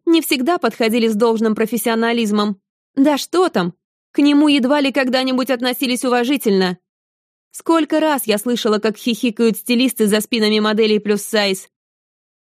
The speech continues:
Вечные реплики типа "Можешь себе представить её в укороченной маечке?" Слыша, как некоторые агенты называют моделей,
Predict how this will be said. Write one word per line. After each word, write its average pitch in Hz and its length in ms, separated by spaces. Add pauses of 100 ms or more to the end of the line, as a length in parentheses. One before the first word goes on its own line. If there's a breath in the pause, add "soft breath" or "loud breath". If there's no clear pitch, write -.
Вечные 320 460
реплики 254 400
типа 233 380 (640)
"Можешь 415 420
себе 262 220
представить 262 540
её 254 180
в 240 80
укороченной 254 580
маечке?" 214 680 (420)
Слыша, 349 400
как 294 180
некоторые 294 520
агенты 277 380
называют 262 520
моделей, 262 560